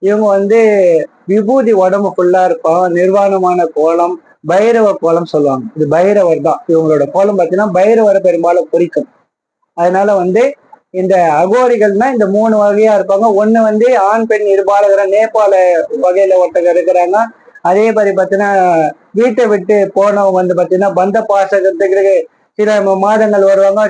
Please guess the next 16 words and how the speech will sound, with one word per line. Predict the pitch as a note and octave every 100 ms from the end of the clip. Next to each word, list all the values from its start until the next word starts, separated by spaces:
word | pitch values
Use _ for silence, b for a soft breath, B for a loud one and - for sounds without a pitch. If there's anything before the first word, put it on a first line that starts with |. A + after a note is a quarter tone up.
| -
திருப்பி | G#3+ F#3+ G3+
அப்படியே | F3+ F3+ G3 F#3
போயிடுவாங்க. | F3+ E3+ D#3+ E3+
அது | F#3+
மாதிரி | G3 F#3+ F3
ஒருத்தங்க | E3+ F3 E3+
இருக்கிறாங்க. | E3 F3 E3+ E3+ G#3+ A#3 b b -
தன்னையே | G3+ A#3 C4 A#3+
அர்ப்பணம் | A3 A#3 A3 G3+
பண்ணி | G3 G#3+ A#3+ A#3
சிவனோட | G#3+ G#3+ A3+ A3+ A3 A3 F#3
பைரவரோட | G3+ G#3+ G#3 G#3 G3+ F3+ E3+
ஐக்கியமாயி | G#3+ G#3+ G#3+ G3 G3 G3+ G3+ F#3
இருக்கிறவங்களும் | F#3 F3 F3 F3 F#3+ G3+
சில | F#3+ F#3 E3
அகோர | E3+ G#3+